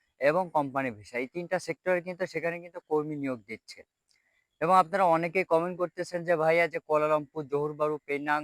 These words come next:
মালাক্কা এইসব ডিস্ট্রিক্টে আসলে কবে নাগাদ আসলে কলিং ভিসাটা চালু হবে, বা হলেও বা কবে নাগাদ, কতদিন দেরি হবে?" তো তাদের জন্য একটা কথা হচ্ছে, আপনারা সবাই অবগত আছেন যে মালয়েশিয়াতে যে ডক্টর মোহাম্মদ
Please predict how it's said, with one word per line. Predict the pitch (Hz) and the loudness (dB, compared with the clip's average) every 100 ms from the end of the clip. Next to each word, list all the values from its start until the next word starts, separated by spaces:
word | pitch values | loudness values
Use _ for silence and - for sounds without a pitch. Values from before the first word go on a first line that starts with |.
| 143 | -2
মালাক্কা | 139 139 - 147 | -2 -2 -2 -4
এইসব | 160 180 196 170 | -2 -6 -4 -6
ডিস্ট্রিক্টে | 151 165 - 170 | -8 -12 -8 -2
আসলে | 175 165 180 | 0 0 -4
কবে | 165 156 | -2 -2
নাগাদ | 160 151 151 | -2 -2 -2
আসলে | 147 - 151 | -2 -6 -6
কলিং | 143 139 139 | -2 -4 -4
ভিসাটা | 135 151 147 151 | -12 -12 -8 -8
চালু | 139 135 127 | -2 0 0
হবে, | 107 101 98 _ _ _ - | -6 -12 -18 _ _ _ 0
বা | 147 | 0
হলেও | 135 151 185 196 | 2 0 2 2
বা | 190 - | 0 0
কবে | 170 165 | 0 0
নাগাদ, | 170 165 - | 0 -2 -2
কতদিন | 160 156 143 170 127 | -6 -6 -8 -8 -2
দেরি | 143 127 | -2 -2
হবে?" | 113 101 _ _ _ _ _ | -8 -12 _ _ _ _ _
তো | - 123 | -10 2
তাদের | 139 147 160 | 2 4 0
জন্য | 185 | -2
একটা | 180 - 170 | -2 -6 -4
কথা | 170 - | -4 0
হচ্ছে, | 180 180 | -2 0
আপনারা | 170 175 165 | -4 -4 -2
সবাই | 151 160 165 | 0 2 2
অবগত | 156 147 156 156 | 2 -2 0 2
আছেন | 151 170 151 | 0 -2 -4
যে | 156 | 0
মালয়েশিয়াতে | - 147 - 156 156 | 2 2 0 -4 -8
যে | 147 160 | -6 -6
ডক্টর | 139 139 156 | -8 -10 -10
মোহাম্মদ | 147 147 156 | -10 -10 -10